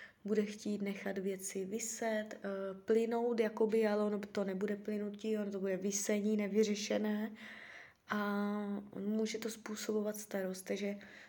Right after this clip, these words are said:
to, co jsem teď popsala, eh, bude jakoby takový ten princip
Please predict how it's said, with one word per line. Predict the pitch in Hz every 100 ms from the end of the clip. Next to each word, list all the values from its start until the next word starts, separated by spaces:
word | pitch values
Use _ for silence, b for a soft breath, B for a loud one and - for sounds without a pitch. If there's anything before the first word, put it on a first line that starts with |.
| B
to, | 233
co | 233
jsem | 247 269
teď | 262 254
popsala, | - 214 - 214 202 208 240 B B B B -
eh, | 208 208 196
bude | 208 220 220
jakoby | 220 214 - 208 214 220 214 214 208 208
takový | 214 214 208 214
ten | 214 208 202 208 208 202 202 B B B _
princip | 220 214 214 - 220